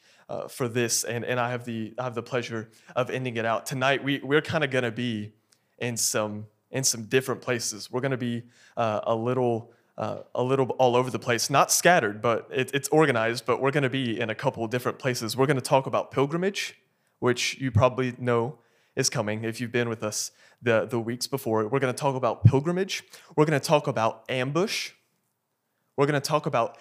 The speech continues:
Epicurus and David Hume, right? That, they don't usually get a lot of airtime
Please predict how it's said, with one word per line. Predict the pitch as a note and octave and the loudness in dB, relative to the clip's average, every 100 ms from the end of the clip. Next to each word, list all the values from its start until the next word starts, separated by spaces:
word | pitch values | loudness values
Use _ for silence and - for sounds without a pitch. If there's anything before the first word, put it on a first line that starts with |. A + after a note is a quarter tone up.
| - - | -20 0
Epicurus | C#3 D3 E3 - C3 B2+ G3 - - - _ _ - | 2 2 0 -2 -2 0 -2 -4 -6 -12 _ _ -8
and | C3 | -4
David | C3 C3 C3+ | 2 2 2
Hume, | - A#2 B2 G3+ - _ _ _ _ _ _ - | -2 -6 -6 -6 -10 _ _ _ _ _ _ 0
right? | A#2+ D3+ - - | 2 2 -2 -6
That, | B2+ - C#3 | -6 -4 -4
they | D3 C3+ | 0 2
don't | C3+ | 2
usually | B2+ B2+ A#2 | 0 -4 -2
get | A#2 | 0
a | A#2 | 0
lot | A2+ | 0
of | A2 | 0
airtime | A#2+ A#2 - G#2+ G#2+ | 0 -2 -2 -6 -6